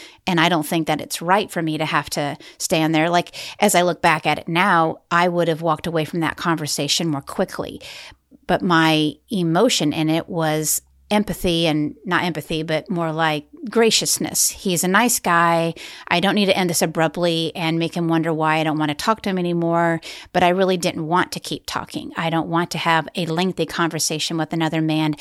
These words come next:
That crosses a boundary that I want to have for me. And when I stayed longer than I wanted to, the,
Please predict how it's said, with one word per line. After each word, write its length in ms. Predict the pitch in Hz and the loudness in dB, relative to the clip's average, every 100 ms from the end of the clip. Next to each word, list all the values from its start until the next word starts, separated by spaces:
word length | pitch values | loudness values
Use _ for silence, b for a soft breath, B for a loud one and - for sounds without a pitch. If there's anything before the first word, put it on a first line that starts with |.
| B B | B B
That 160 | 185 - | 0 2
crosses 340 | 285 269 214 | 2 2 2
a 80 | 190 | 2
boundary 400 | 170 175 170 170 | 4 2 2 0
that 220 | 165 - | 0 -2
I 300 | 180 185 202 214 | 0 4 4 2
want 300 | 185 160 135 | 0 -2 -2
to 60 | 151 | -4
have 260 | 160 156 | -2 -2
for 160 | - 160 | -2 -2
me. 280 | 156 156 151 B B B | 0 0 -2 B B B
And 180 | 180 180 | -4 0
when 160 | 175 170 | 2 4
I 160 | 165 | 4
stayed 440 | 156 - 185 175 170 | 2 0 2 2 2
longer 300 | 165 160 160 | 0 0 0
than 220 | 160 160 | 2 2
I 100 | 151 | 0
wanted 400 | 151 180 190 - | 2 2 0 -2
to, 380 | - 165 156 156 B B B B B | -2 -2 -2 -4 B B B B B
the, 580 | 269 170 165 156 147 - | -8 -2 0 2 0 -4